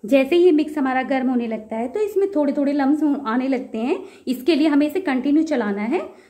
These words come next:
और इस तरीके से, मतलब, दबा के press करते हुए घुमाना है, जिससे इसमें बिल्कुल लम्स मन ना बने और हमारा जो ये mixture एकदम एकसार बनकर तैयार हो।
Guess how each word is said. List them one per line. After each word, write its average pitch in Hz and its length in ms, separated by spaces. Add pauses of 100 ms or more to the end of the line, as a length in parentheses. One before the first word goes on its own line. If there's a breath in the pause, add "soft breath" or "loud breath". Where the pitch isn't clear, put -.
(140 loud breath)
और 226 100
इस 269 160
तरीके 254 360
से, 381 160 (500 loud breath)
मतलब, 277 240
दबा 226 260
के 339 140
press 277 340
करते 240 240
हुए 277 140
घुमाना 269 360
है, 170 200 (380)
जिससे 247 240
इसमें 285 260
बिल्कुल 269 260
लम्स 233 320
मन 214 160
ना 202 140
बने 208 280
और 392 120
हमारा 233 360
जो 240 100
ये 247 160
mixture 240 460
एकदम 294 380
एकसार 226 380
बनकर 202 380
तैयार 208 360
हो। 175 120